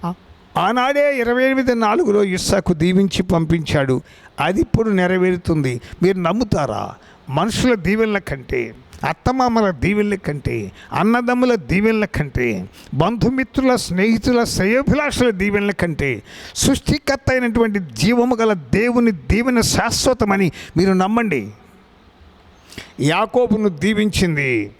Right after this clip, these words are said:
సాక్షాత్తు జీవము గల దేవుడే, కానీ ఆ ఇంటి వాళ్ళు అతన్ని ఆ విషయంలో సంతోషించలేదు. దేవుడే దీవించాడన్న మాటను వాళ్ళు ఒప్పుకోలేదు.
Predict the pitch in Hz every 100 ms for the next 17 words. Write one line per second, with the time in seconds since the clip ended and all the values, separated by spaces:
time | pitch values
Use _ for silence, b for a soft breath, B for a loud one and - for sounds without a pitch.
0 | _ _ _ _ _ _ _ _ - _
1 | - - - - - - 233 - - -
2 | 180 - - - - 196 - 190 160 147
3 | 175 175 160 156 143 127 143 139 135 113
4 | - B B B - - 180 156 123 107
5 | - B B B - 165 175 196 180 233
6 | 240 220 196 - 180 165 156 131 151 B
7 | B B 143 156 151 147 185 196 180 151
8 | - 156 214 208 196 185 196 185 180 208
9 | 254 - B B B 135 110 185 240 269
10 | 285 262 220 233 240 233 233 214 202 190
11 | 190 190 208 190 180 156 160 - - 202
12 | 151 120 127